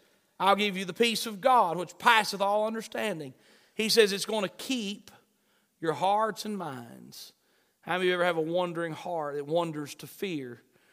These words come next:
Wandering thoughts that wander to doubt, wandering thoughts and hearts that wander away in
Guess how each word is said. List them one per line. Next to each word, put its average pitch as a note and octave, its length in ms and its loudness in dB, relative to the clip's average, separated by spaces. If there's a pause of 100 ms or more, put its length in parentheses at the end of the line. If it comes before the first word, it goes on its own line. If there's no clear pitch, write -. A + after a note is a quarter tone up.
(160)
Wandering F#3 440 2
thoughts F#3 520 0
that D3+ 160 -2
wander F3+ 340 0
to D#3 120 -8
doubt, D3+ 560 -2
wandering F#3 500 -2
thoughts G3 440 2
and D#3+ 80 -4
hearts G3 440 2
that - 120 -8 (2000)
wander G#3 400 4
away G3+ 440 6
in D#3 240 -8